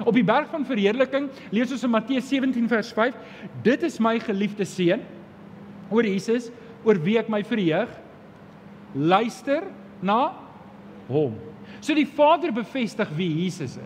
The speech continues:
is. En dan laastens sê Jesus van homself ook, en, ehm, hy sê in Johannes veertien vers ses, hy sê, "Ek is die weg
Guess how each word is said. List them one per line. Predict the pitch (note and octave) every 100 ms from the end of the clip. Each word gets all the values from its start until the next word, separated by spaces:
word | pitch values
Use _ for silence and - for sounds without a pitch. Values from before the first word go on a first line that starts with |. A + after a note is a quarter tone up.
| -
is. | - - - - - - -
En | - G#3+
dan | B3 C4 B3 -
laastens | - G#3 A3+ E4 - G3+ F3+ B3+
sê |
Jesus | G3+ A3 D4 D4
van | - G3
homself | F#3 - E4+ F#4+ -
ook, | C3 C3+ - - - - - - -
en, | G3+ G3+
ehm, | G3+ G3+
hy | F#3
sê | F#3+
in | B3+
Johannes | A3+ G#3+ A#3
veertien | C#4 B3 A#3+
vers | G#3+ F#3 -
ses, | G#3 G#3+ G#3 - -
hy | A3+
sê, | A3+ A#3+ A#3+
"Ek | B3+ E4
is | G4+ -
die | G#3
weg | C3+ B2+